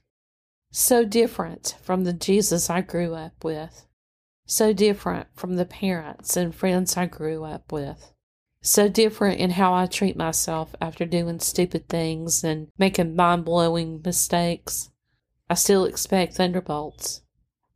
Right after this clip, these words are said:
If I could ask Mary Magdalene one question,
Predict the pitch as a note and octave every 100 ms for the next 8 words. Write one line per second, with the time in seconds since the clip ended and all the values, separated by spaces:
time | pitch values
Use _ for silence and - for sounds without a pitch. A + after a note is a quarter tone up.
0 | _ _ - A3+ C4 C#4+ C#4+ A#3 G#3+ G#3
1 | - G#3+ G3 G3+ F#3+ F#3 F#3+ F#3 F3+ F3
2 | F3 D#3+ F3+ F#3 - F#3 E3+ - - C#3+
3 | D3+